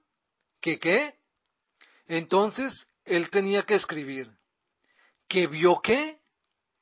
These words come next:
¿Un ángel? ¿En serio? ¿Qué dijo? ¿Que vamos a tener un hijo?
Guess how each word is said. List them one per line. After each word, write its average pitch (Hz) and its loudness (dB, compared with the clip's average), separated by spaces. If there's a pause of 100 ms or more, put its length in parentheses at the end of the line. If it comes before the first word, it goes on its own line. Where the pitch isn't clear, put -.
(840)
¿Un 180 -2
ángel? 262 0 (160)
¿En 165 -2
serio? 214 2 (140)
¿Qué 165 2
dijo? 247 0 (2250)
¿Que 175 -2
vamos 185 2
a 262 2
tener 170 0
un 208 -2
hijo? 240 -6